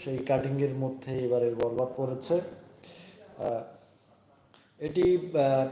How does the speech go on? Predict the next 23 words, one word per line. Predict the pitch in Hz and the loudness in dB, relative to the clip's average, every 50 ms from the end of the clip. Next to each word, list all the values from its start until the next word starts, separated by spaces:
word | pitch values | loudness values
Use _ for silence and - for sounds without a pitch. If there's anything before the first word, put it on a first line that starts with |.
| - | 4
প্রায় | - 160 151 151 147 147 147 143 | 6 8 10 10 10 10 8 6
দুই | 139 143 139 151 156 | 6 2 2 4 2
ঘন্টা | 151 135 156 160 160 170 165 | 4 2 0 2 2 2 2
ত্রিশ | 165 160 180 202 190 - - - | 2 0 -2 -2 -2 -2 -2 -2
মিনিটের | 185 180 175 180 175 160 | 0 0 2 2 2 2
মতো | 175 160 156 156 160 | 2 -2 -2 -2 -2
জমা | 139 143 135 135 131 123 120 | 0 2 2 2 2 0 -2
পড়েছিল | 135 127 123 127 - 131 147 151 | -2 -4 -4 -4 -4 -4 -4 -4
সেন্সর | 147 - 135 123 120 131 127 120 | -4 -4 -6 -6 -2 -2 -2 -2
বোর্ডে, | 110 113 123 135 147 151 - | 0 -2 0 0 0 0 2
পরবর্তীতে | 143 131 135 131 135 135 - - 143 139 151 143 139 147 | 0 0 2 0 -2 -4 -4 -6 -4 0 2 4 4 4
সংশোধন | 143 - - 139 135 - - 156 151 160 147 | 0 -2 -6 -6 -6 -6 -6 -4 -4 -4 -4
করতে | 135 135 131 127 - 123 120 | -2 -6 -6 -4 0 -2 2
বলায় | 113 123 127 143 165 185 175 - - - - - - - - - - - - - - - - | 2 4 4 4 4 2 2 -4 -10 -14 -16 -18 -20 -20 -20 -20 -20 -20 -20 -20 -20 -8 -2
পরে | 135 139 135 135 135 131 - - | 0 0 0 0 -2 -4 -4 -4
সংশোধন | 156 151 135 - 170 165 175 165 151 | -4 -4 -2 -2 -2 -2 -2 -4 0
কপি | - 160 147 - 175 | -2 -2 0 2 0
দু | 170 151 147 | 0 2 0
ঘন্টা | 131 131 135 131 135 139 139 | 0 0 -2 -4 -2 -2 -2
উনিশ | 139 139 156 165 160 - - 156 | 0 0 0 0 -2 -4 -6 -4
মিনিটে | 147 143 131 139 131 | -4 -4 -4 -4 -6
দেওয়া | - - 120 120 - | -4 -2 -2 -2 -2
হয়, | 160 180 | -2 -4